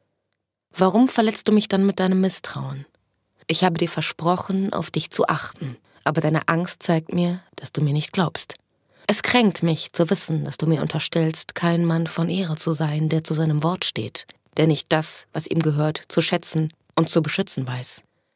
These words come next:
Ich, es tut mir leid. Ich senkte den Kopf, weil ich es nicht mehr aushielt. Eine einzelne Träne sickerte aus meinem Augenwinkel, glitzerte im Kerzenlicht, als sie fiel.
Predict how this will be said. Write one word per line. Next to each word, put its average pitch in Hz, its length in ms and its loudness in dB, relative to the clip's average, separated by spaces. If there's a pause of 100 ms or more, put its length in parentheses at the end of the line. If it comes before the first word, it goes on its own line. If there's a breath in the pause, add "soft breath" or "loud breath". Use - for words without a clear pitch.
(400)
Ich, - 380 2 (1400 loud breath)
es - 160 -2
tut - 300 2
mir 220 100 2
leid. 196 560 -2 (840)
Ich 202 160 2
senkte 214 340 0
den 208 180 0
Kopf, - 600 -8
weil 170 120 0
ich - 120 0
es 175 100 0
nicht 160 220 -4
mehr - 180 -2
aushielt. - 720 -6 (680)
Eine 185 220 2
einzelne 226 480 0
Träne 170 640 0
sickerte 180 400 0
aus - 140 -2
meinem 170 200 -2
Augenwinkel, 190 800 -2 (320 soft breath)
glitzerte 185 440 0
im 202 160 0
Kerzenlicht, 170 800 -2
als 156 180 -2
sie 185 80 -2
fiel. 160 480 -4